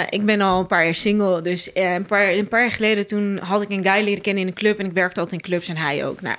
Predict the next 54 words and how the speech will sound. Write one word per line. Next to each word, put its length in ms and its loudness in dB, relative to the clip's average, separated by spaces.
goed, 280 -2
wij 140 2
een 60 2
beetje 200 -2
kletsen, 300 -2
kletsen, 260 -6
kletsen. 440 2
Op 100 -4
een 60 -4
gegeven 320 0
moment 160 -4
kwam 200 2
er 200 0
van 140 -4
het 140 -2
een 160 2
kwam 120 0
een 60 -2
beetje 220 -2
het 100 -8
ander. 320 0
Was 140 -4
zo 100 -4
van, 140 -4
"Ja, 100 2
ik 80 -6
vind 180 -4
het 100 -2
toch 100 0
wel 80 2
leuk, 340 0
let's 400 0
go. 460 0
Weet 180 0
je, 60 0
we 100 2
gaan 160 0
samen 240 0
naar 160 -4
huis." 200 -10
Nou, 160 2
dit 200 2
was 140 0
op 100 0
een 80 2
hele 220 4
andere 240 2
avond. 240 0
We 60 -2
werkten 300 2
allebei 240 2
in 80 0
een 60 -2
andere, 280 0